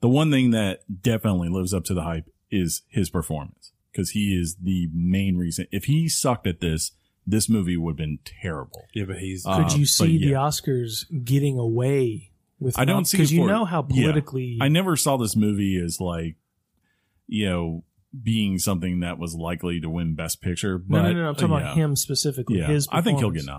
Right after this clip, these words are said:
Speaker 1: nominated.
Speaker 3: You really think so?
Speaker 1: Oh, yeah.
Speaker 3: You don't
Speaker 1: Oh,
Speaker 3: think
Speaker 1: yeah.
Speaker 3: the Oscars in general, because of past years, might just avoid this nomination?
Speaker 1: No. I mean, they didn't avoid Casey Affleck a couple of years ago,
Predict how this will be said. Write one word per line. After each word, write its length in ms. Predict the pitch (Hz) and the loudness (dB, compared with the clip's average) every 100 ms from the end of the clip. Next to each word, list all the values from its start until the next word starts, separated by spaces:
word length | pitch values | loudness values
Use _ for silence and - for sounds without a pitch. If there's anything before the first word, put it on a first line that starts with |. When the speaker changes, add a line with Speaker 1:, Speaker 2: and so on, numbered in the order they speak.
| 65 | -14
Speaker 1:
nominated. 140 | 76 - _ _ _ - | -16 -20 _ _ _ -10
Speaker 3:
You 100 | 117 | -4
really 260 | 131 147 | -2 -2
think 200 | 147 160 160 | -2 -4 -4
so? 300 | 180 180 180 | -6 -6 -2
Speaker 1:
Oh, 160 | 175 135 | 2 2
yeah. 220 | 76 - _ | 2 -6 _
Speaker 3:
You 100 | 151 | 0
don't 100 | - | 2
Speaker 1:
Oh, 20 | |
Speaker 3:
think 140 | 156 135 | 2 0
Speaker 1:
yeah. 80 | 127 | -2
Speaker 3:
the 120 | 135 | -2
Oscars 600 | 139 151 147 139 127 139 - 156 - | -2 -4 -4 -2 -4 -6 -10 -18 -8
in 220 | 131 120 | -6 -4
general, 420 | 127 131 131 131 | -6 -4 -4 -4
because 320 | 120 131 127 | -4 -2 -4
of 160 | 120 - | -6 -6
past 540 | - 131 127 - - | -4 -4 -2 -4 -6
years, 440 | 123 127 127 131 123 | -10 -6 -6 -6 -6
might 240 | 123 127 | -8 -8
just 260 | 123 120 - | -6 -6 -6
avoid 680 | 127 113 113 113 117 120 123 _ _ _ | -10 -10 -12 -10 -8 -10 -12 _ _ _
this 240 | 131 131 | -6 -6
nomination? 680 | 127 120 120 113 110 - 131 - _ | -6 -10 -10 -14 -14 -12 -14 -18 _
Speaker 1:
No. 360 | 165 165 156 - 143 | 2 2 0 -6 -2
I 100 | 110 | 0
mean, 600 | 117 113 110 104 101 - 101 | 2 2 0 -2 -4 -8 -6
they 240 | 101 98 | -2 0
didn't 220 | 98 101 | 0 -2
avoid 360 | 92 85 95 87 | -2 -4 -4 -4
Casey 320 | 104 95 92 | -4 -4 -4
Affleck 440 | 85 101 - 80 - | -4 -4 -6 -8 -10
a 40 | |
couple 300 | - 95 - | -14 -12 -8
of 60 | 87 | -6
years 220 | 82 82 | -6 -6
ago, 280 | 87 87 | -6 -8